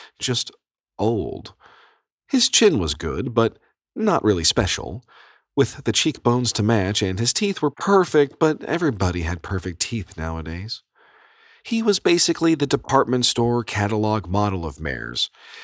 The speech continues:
Attractive, sure, but no one was taking that summer swimwear issue into the bathroom and locking the door. So maybe a mole. Would anybody notice if he suddenly got a mole? Or a scar?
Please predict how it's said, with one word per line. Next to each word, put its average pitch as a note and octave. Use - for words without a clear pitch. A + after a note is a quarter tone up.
Attractive, F2
sure, D#2
but F#2
no D3
one D3
was G#2+
taking F2
that F#2+
summer C2
swimwear C#2+
issue C#2+
into C#2+
the -
bathroom C#2
and D2
locking D2
the D2
door. D#2
So -
maybe F#3
a D#3
mole. C#2+
Would A2
anybody C#3+
notice A#2
if A2
he G#2
suddenly G#2
got F#2
a F#2+
mole? F2+
Or E2+
a F2
scar? F2